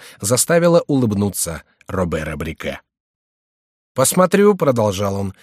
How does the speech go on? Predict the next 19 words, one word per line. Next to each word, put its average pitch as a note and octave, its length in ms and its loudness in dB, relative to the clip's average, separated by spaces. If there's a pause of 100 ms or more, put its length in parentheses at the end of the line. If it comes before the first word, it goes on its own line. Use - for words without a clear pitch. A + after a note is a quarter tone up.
(180)
как E3+ 240 2
Горанфло, E3+ 600 4
который A2+ 340 0
мне A#2 220 2
всем A#2+ 400 0
обязан, G#2 560 0 (240)
откажет F3 520 2
своему C#3+ 360 4
другу C#3+ 320 2
в - 60 -4
ста C3+ 260 0
экю, C#3 480 -2 (240)
необходимых A#2+ 580 2
для A2 160 2
службы G#2 420 -2
королю, G2+ 540 2
который F#2 380 0
сделал G2+ 480 2
его D2+ 340 -8